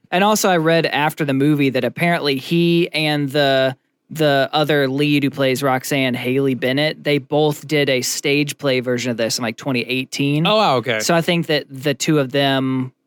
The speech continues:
Speaker 1: must have been really good in this play, and then they're like, "Oh, let's just make this a movie."
Speaker 2: But also at the same time, though, isn't that him taking on a character that's focusing on his height rather than making him, uh, than not referencing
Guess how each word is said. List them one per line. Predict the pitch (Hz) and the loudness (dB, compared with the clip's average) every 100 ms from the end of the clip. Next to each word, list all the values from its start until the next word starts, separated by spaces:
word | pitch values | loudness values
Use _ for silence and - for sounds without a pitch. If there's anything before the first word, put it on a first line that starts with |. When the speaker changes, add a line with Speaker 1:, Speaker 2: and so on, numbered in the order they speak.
| - | -6
Speaker 1:
must | 143 139 - | -2 -2 -2
have | 139 | -2
been | 139 | 0
really | 135 143 | 2 0
good | 139 139 | 0 -2
in | 139 | 0
this | 135 - | -2 -4
play, | - - 151 165 139 | -8 -4 0 2 2
and | 127 | 0
then | 123 | 0
they're | 123 | -2
like, | 120 120 | -2 0
"Oh, | 170 | 0
let's | 139 135 | 0 -4
just | 127 | -6
make | 127 | -10
this | - 120 | -8 -6
a | |
movie." | 127 147 123 110 | -2 -2 -2 -4
Speaker 2:
But | 220 247 | 0 2
also | 254 269 262 | 2 2 0
at | |
the | 208 | 0
same | 185 233 214 | 0 0 2
time, | 214 240 | 0 2
though, | 202 - | 0 2
isn't | 185 208 190 | 0 2 0
that | 170 185 | 0 0
him | 135 156 196 | 0 -2 -2
taking | 156 170 170 160 | -2 -2 0 0
on | 151 | 0
a | 170 | -2
character | 135 131 139 190 | 0 0 0 -2
that's | 165 - | 0 -2
focusing | - 139 143 156 151 | 0 0 0 -2 0
on | 135 | -2
his | 120 107 | -4 -6
height | - 120 175 _ 156 _ - | -2 -2 -2 _ -16 _ -4
rather | 143 147 147 | -2 0 0
than | 143 131 | 0 0
making | 139 147 143 | 0 0 -2
him, | 120 127 123 123 - _ _ _ _ | 0 0 0 -2 -6 _ _ _ _
uh, | 143 131 120 120 - | 0 2 2 0 -2
than | - 123 131 156 - | -8 -6 -2 -2 -2
not | 131 135 139 151 - | -2 0 0 -4 -2
referencing | 143 160 147 170 175 | -2 -2 -2 -2 -2